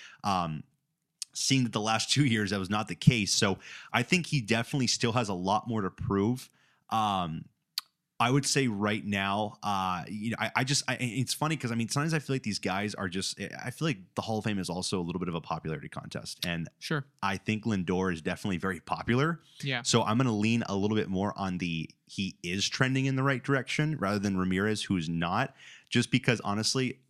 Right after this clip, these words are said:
Speaker 1: popularity sometimes plays a big key into some of these voting. And I think with Lindor, um,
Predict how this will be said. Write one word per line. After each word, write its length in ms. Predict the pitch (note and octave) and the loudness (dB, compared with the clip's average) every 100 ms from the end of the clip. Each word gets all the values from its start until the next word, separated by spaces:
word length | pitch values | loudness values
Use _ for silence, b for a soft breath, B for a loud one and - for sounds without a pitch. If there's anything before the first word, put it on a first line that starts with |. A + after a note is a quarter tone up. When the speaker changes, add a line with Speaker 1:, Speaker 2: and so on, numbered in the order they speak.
| _ | _
Speaker 1:
popularity 480 | - A2+ A2 G#2 G#2 | 0 2 2 0 0
sometimes 340 | - G2+ F#2+ | -2 -2 -4
plays 240 | - F#2+ F2 | -2 -2 -2
a 60 | |
big 420 | D#2+ - F#2+ F2+ - | -4 -2 -2 -2 -6
key 360 | - F#2 F#2 B B B | -2 -2 -2 B B B
into 180 | G#2 F#2 | -4 -2
some 140 | - G2 | 0 0
of 20 | |
these 140 | E2+ | 0
voting. 360 | F#2+ F#2+ F#2 D2+ | 0 0 -2 -2
And 200 | F2 E2+ B B B - | -4 -4 B B B 2
I 100 | E3+ | 4
think 200 | G#3+ F#3+ | 4 4
with 120 | D3 | 4
Lindor, 760 | C3 A#2 G#2 G2+ G#2+ A#2 - | 4 6 6 6 6 2 -2
um, 480 | A2 G2 F#2+ F2 D#2+ | 0 2 2 0 -6